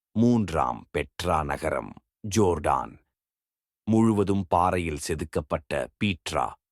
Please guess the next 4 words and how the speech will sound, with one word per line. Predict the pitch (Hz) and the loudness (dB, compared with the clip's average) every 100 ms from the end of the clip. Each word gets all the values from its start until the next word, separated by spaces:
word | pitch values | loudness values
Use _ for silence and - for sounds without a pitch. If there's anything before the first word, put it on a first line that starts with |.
| _ - | _ -4
லாஸ்ட் | 85 85 87 - - | 2 2 0 -4 -12
சிட்டி | - 104 82 82 64 73 | -4 -4 -4 -6 -6 -6
என்று | 71 73 78 | -6 -2 -2
அழைக்கப்பட்டது. | 76 78 78 69 - 69 60 | -2 -4 -8 -8 -6 -8 -8